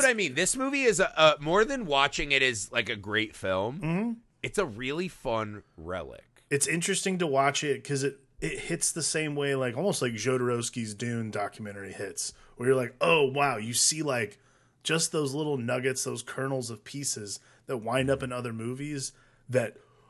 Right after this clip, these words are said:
Speaker 1: you know, blew the fucking doors off a theater when they came out.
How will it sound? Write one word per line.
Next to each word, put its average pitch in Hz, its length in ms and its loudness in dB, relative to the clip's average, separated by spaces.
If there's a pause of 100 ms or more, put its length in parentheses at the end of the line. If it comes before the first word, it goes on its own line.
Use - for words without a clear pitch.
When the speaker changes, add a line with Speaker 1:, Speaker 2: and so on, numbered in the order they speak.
Speaker 1:
you 156 100 -4
know, 101 200 -6 (140)
blew 180 300 4
the 139 100 4
fucking 117 540 -2
doors 127 440 0
off 98 520 -4 (440)
a 123 60 -6
theater 113 380 0
when 101 140 -6
they 101 120 -8
came 95 300 -14
out. - 240 -20